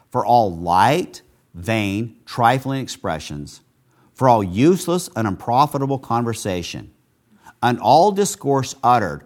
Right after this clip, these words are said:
without seriousness and caution, and which does not conduce to the glory of God and the good of mankind, that men shall speak at any time or on any occasion, they shall give an account in the day of judgment.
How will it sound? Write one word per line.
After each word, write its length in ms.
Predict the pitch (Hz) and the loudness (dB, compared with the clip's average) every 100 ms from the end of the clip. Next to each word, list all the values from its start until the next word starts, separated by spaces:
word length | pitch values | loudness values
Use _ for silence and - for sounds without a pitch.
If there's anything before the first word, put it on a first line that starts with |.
| - | -12
without 340 | 98 104 - | -4 -4 -4
seriousness 720 | - 156 180 190 180 156 156 | -6 -2 0 0 -2 -4 -6
and 220 | - 123 | -6 -8
caution, 560 | - 113 107 - 76 60 _ _ _ _ _ _ _ - | 0 2 2 -2 -12 -16 _ _ _ _ _ _ _ -6
and 240 | 113 110 | -2 0
which 240 | 113 143 - | 0 -2 -2
does 260 | 143 104 | -2 -2
not 420 | 104 120 156 - - | -2 2 2 0 -2
conduce 500 | 147 104 120 110 - | -4 -2 -2 -2 -6
to 100 | 101 | -10
the 120 | 92 | -8
glory 360 | 92 107 156 | -6 -2 -2
of 140 | 160 110 | -4 -4
God 420 | 104 87 80 80 _ _ _ | 0 0 0 -6 _ _ _
and 180 | 98 92 | -8 -8
the 40 | |
good 260 | 82 120 151 | -4 -4 -2
of 100 | 143 | -2
mankind, 840 | 131 123 117 - 110 95 76 58 - _ _ _ _ _ | -2 -2 -4 -6 -6 -4 -6 -12 -20 _ _ _ _ _
that 260 | 101 120 95 | -2 -2 0
men 280 | 104 117 123 | -2 -2 -2
shall 200 | - 117 | -4 -8
speak 600 | - - 107 69 - _ _ _ _ _ _ _ _ | -10 -8 -6 -6 -10 _ _ _ _ _ _ _ _
at 160 | 92 101 | -4 -2
any 220 | 123 151 | 0 0
time 640 | 151 139 123 107 85 69 - - | -2 -2 0 0 -2 -8 -14 -8
or 80 | |
on 140 | 92 92 | -6 -4
any 200 | 101 113 | -4 -4
occasion, 680 | 104 113 110 98 85 65 - _ _ _ _ | -4 -4 -4 -4 -8 -14 -18 _ _ _ _
they 180 | 110 131 | 0 0
shall 200 | 160 151 | 0 -2
give 200 | 156 151 | 0 0
an 80 | |
account 560 | 147 - 135 107 87 82 - | -2 -4 -2 0 0 -6 -10
in 160 | 92 | -8
the 80 | 92 | -8
day 220 | 82 85 | -6 -6
of 120 | 82 | -8
judgment. 480 | 78 98 92 76 60 | -8 -6 -6 -10 -14